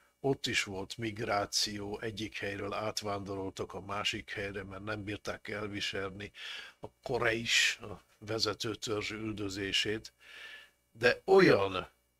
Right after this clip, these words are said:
vándorlásról, népvándorlásról, menekülésről nem olvashatunk és nem tudunk, amely nem volt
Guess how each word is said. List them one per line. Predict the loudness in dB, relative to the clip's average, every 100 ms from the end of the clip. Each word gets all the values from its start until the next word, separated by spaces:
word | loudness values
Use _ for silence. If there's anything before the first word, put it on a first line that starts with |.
| _ -2
vándorlásról, | 2 4 2 2 2 2 2 4 2 2 0 0
népvándorlásról, | -2 -2 0 0 2 -2 0 2 2 2 0 -2
menekülésről | 0 0 0 -2 -6 -2 0 2 2 2 0 -4 -20 _ _ _ _
nem | 0 2 4
olvashatunk | 4 4 6 4 4 0 -2 -8 -6
és | -4 -2
nem | -2 -4
tudunk, | -6 -8 -6 -8
amely | -6 -2 -2 -2
nem | 0 0 0
volt | -2 -2 -2 -6 -8